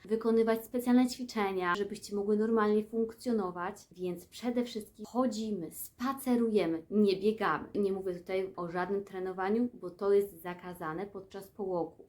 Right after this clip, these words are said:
Podczas połogu powinniśmy pić dużo wody, a jeżeli karmimy piersią, to w ogóle już absolutnie to jest po prostu konieczne, ponieważ, słuchajcie, odwodnicie się, będziecie miały bóle w skroniach, jeżeli doprowadzicie się do tego, że będziecie jej za mało piły. Wiecie,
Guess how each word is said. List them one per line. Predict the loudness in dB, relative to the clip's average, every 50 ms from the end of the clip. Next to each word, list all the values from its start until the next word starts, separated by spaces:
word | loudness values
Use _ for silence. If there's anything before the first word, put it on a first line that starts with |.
| -14 -4
Podczas | -2 -2 -2 -2 -8 -10 -10
połogu | -4 0 4 4 6 6 4 2 0 0
powinniśmy | 0 0 -2 -2 -2 -6 -6 -6 -10 -10 -10 -10
pić | -10 -12 -14 -18 -18 -18
dużo | -18 _ -4 0 0 4 6 6 4
wody, | 4 4 4 4 4 2 0 0 0 0 0 -2 -2
a | 0 2
jeżeli | 6 8 8 8 8 4 0 0
karmimy | -2 -2 -2 2 2 2 2 2
piersią, | 0 2 2 2 2 2 -2 -4 -6 -6
to | -6 0 0 2
w | 2 2
ogóle | 0 2 4 4 6 6 6 4
już | 2 0 -2 -6
absolutnie | -6 -6 -4 -4 0 0 0 0 -2 -6 -6 -4 -4 -4 -6 -8 -10 -10 -10 -12 -4
to | -2 0 0
jest | 0 -2 -6
po | -16
prostu | -16 -16 -16 -14 -16 -14
konieczne, | -12 -2 0 2 4 4 2 0 -2 -4 -8 -10 -6 -2 -2 0
ponieważ, | 4 4 4 4 4 2 0
słuchajcie, | -2 -6 -6 -4 -4 -4 -4 -6 -2
odwodnicie | 0 0 0 0 0 0 0 2 4 2 2 2 -2 -8 -12
się, | -10 -8 -8 -4
będziecie | -2 -2 -2 -4 -6 -4 -2
miały | 0 2 4 4 4 2
bóle | 2 2 2 4 6 6 6 4
w | 2
skroniach, | -4 -12 -8 -4 0 0 0 0 0 -2 -4 -6 -6
jeżeli | -8 -6 -4 -4 -4 -4 -4
doprowadzicie | -4 -4 -4 -4 -6 -6 -6 -6 -6 -6 -10 -14
się | -12 -12 -10
do | -8 -8 -8
tego, | -6 -8 -6 -4 -4 -4 -4 -4 -10 -20 -20 -12 0
że | 0 0
będziecie | 2 2 0 -2 -2 -6 -6 -6
jej | -4 0
za | 2 4
mało | 6 6 6 6 4 2
piły. | 0 -8 -6 -2 -2 0
Wiecie, | 0 0 -2 -2 -4 -6 -8 -8